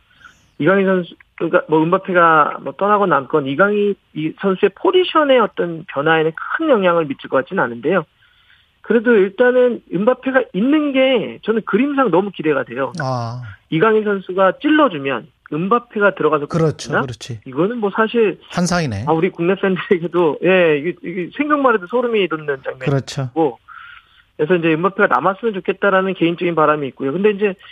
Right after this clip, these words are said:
Speaker 1: 지금 루이스 에니케 감독은 이강인 선수를 미들보다는 약간 위에 공격적으로 좀 쓸 생각을 하고 있는 것 같아요.
Speaker 2: 음, 예.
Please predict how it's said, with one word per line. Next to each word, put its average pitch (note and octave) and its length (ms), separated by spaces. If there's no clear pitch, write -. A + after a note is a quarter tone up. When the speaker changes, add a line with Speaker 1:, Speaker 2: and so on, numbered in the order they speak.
Speaker 1:
지금 C4 300
루이스 A#3+ 260
에니케 B3+ 280
감독은 G3 720
이강인 A3+ 340
선수를 A3+ 480
미들보다는 C4 1040
약간 - 380
위에 A#3+ 340
공격적으로 D4+ 520
좀 B3 140
쓸 G#3+ 160
생각을 E3+ 280
하고 B2+ 160
있는 A#2 140
것 C3 160
같아요. F#3 360
Speaker 2:
음, D3 200
예. B2 460